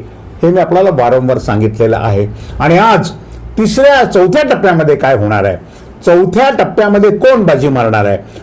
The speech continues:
कोण पुढे आहे, अ, हे सांगण्यासाठी मी संपूर्ण अकरा मतदारसंघाचा ग्राउंड, अ, आढावा आपण ज्याला म्हणतो किंवा ग्राउंड रिपोर्ट ज्याला मी म्हणतो,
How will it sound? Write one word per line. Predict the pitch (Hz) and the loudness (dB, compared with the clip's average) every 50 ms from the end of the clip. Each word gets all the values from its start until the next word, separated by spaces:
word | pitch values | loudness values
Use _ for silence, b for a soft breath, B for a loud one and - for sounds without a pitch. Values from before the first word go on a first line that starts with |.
| B B - - | B B -6 0
कोण | 180 202 240 269 277 247 190 165 | 2 4 4 4 2 0 -2 -2
पुढे | 180 160 165 185 233 240 | -2 0 2 4 4 4
आहे, | 214 165 147 139 131 113 98 - - B B B B B | 4 4 2 2 2 0 0 -4 -8 B B B B B
अ, | - - 139 135 135 131 131 139 | -4 -2 0 0 2 2 2 0
हे | 131 110 202 233 247 | 0 2 2 2 2
सांगण्यासाठी | 240 196 151 151 156 151 123 139 131 127 135 | 2 2 0 0 0 0 2 0 0 0 0
मी | 131 135 139 135 127 123 120 120 B B B B B B B 123 107 - | 0 0 -2 -2 -2 -4 -6 -8 B B B B B B B -4 -2 0
संपूर्ण | 151 147 156 156 160 - 220 226 226 233 240 | 0 2 0 0 2 2 2 4 4 2 0
अकरा | 233 202 - 156 156 165 160 - - 185 202 240 262 277 294 | -2 -2 -2 -4 -4 -4 -6 -4 -2 0 2 2 2 2 0
मतदारसंघाचा | 269 226 180 139 127 160 180 180 175 180 175 160 151 151 156 156 151 - - 202 208 226 220 220 B B B B B B B - - - - | 0 0 -2 0 0 0 0 0 0 0 -2 -2 0 0 0 -2 -2 0 0 0 0 0 -2 -6 B B B B B B B -10 -6 -2 0
ग्राउंड, | - 190 208 254 285 320 320 269 - - - - - - - | 2 2 4 4 2 2 0 -2 -4 -6 -10 -12 -14 -10 -8
अ, | 120 | -4
आढावा | 123 117 113 101 110 123 131 156 190 202 175 156 | -4 -4 -2 -2 -2 0 2 2 2 2 2 0
आपण | 123 - - 117 117 | 0 0 -2 -2 0
ज्याला | 113 110 107 107 | 0 0 0 0
म्हणतो | 104 107 104 101 117 | -2 -2 -2 -4 -4
किंवा | 110 - 135 131 120 113 | -2 -2 -2 -2 -2 0
ग्राउंड | 120 131 143 170 170 165 170 B B B B B - | 0 0 2 0 0 -2 -4 B B B B B -2
रिपोर्ट | 117 120 135 165 165 160 254 240 220 180 147 120 | 0 2 2 0 2 2 4 4 4 2 2 0
ज्याला | 127 120 113 110 | 0 0 0 0
मी | 113 113 113 110 | 0 -2 -4 -4
म्हणतो, | 113 113 107 104 104 107 104 | -4 -2 -2 -2 0 0 -2